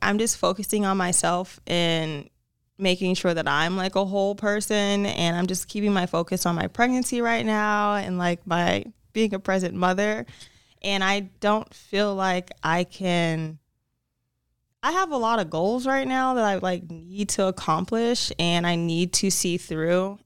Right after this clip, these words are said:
And if the right person comes along and is, like, supportive and fits into, like, my puzzle of life, I would be open to it. Um,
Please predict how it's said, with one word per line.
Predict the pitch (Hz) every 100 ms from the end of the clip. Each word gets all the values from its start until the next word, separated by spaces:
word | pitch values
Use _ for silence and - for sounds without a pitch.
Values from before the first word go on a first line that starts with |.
| _ _ -
And | 196
if | 208 202
the | 214
right | 196 175 185 220
person | - 170 175 - 190
comes | - 180 185
along | 180 165 147 151 160 175 175
and | 165 156
is, | 160
like, | 160 151
supportive | - 175 160 185 185 196 196 185
and | 160 160
fits | - 180 -
into, | - 170 180 185 - 214
like, | 202 202 196
my | 196 202
puzzle | 196 202 214 220
of | 220
life, | 226 240 247 _ _ _ - _
I | 285
would | 285 254
be | 202
open | - 180 170 -
to | -
it. | - - _ - _ _ _ -
Um, | 196 190 175 175 92